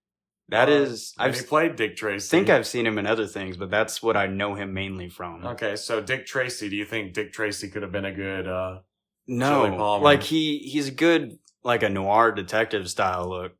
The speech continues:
Speaker 1: but as a suave, charming, like, bad guy turning good, no, I can't see it.
Speaker 2: It's kinda hard to picture anybody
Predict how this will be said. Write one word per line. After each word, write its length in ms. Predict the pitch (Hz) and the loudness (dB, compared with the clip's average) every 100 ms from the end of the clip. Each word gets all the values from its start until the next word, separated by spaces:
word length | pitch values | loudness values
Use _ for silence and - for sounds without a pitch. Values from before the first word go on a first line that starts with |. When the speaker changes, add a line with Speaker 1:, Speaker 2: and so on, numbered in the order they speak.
| _ | _
Speaker 1:
but 440 | 92 95 92 90 - _ _ _ _ | -10 -6 -4 -6 -10 _ _ _ _
as 280 | 117 113 107 | 2 4 4
a 500 | 104 101 92 90 87 - | 4 2 0 -4 -8 -8
suave, 580 | - - 110 107 104 - | -8 2 6 6 6 0
charming, 880 | 113 107 104 101 101 98 95 92 90 _ _ | -2 0 0 -2 -2 -6 -8 -10 -12 _ _
like, 460 | 98 95 92 85 _ | -4 -2 -4 -8 _
bad 320 | 113 107 101 | 4 4 4
guy 320 | 104 101 101 | 4 4 4
turning 400 | 98 110 101 95 | 0 -2 -2 -4
good, 680 | 90 107 101 95 90 90 87 _ _ | 0 2 2 0 -4 -8 -14 _ _
no, 500 | 98 92 90 90 87 85 - | -8 -6 -4 -6 -10 -16 -12
I 140 | 95 | -12
can't 340 | 92 95 87 - | -8 -8 -8 -8
see 180 | 104 | -8
it. 200 | 90 90 - | -6 -8 -12
Speaker 2:
It's 120 | - | -4
kinda 220 | 208 196 | 0 2
hard 280 | 170 170 165 | 4 2 0
to 80 | 120 | -4
picture 420 | 127 113 117 104 | -4 -4 -4 -4
anybody 800 | 101 92 92 90 90 87 87 | -4 -2 -2 -2 -8 -10 -14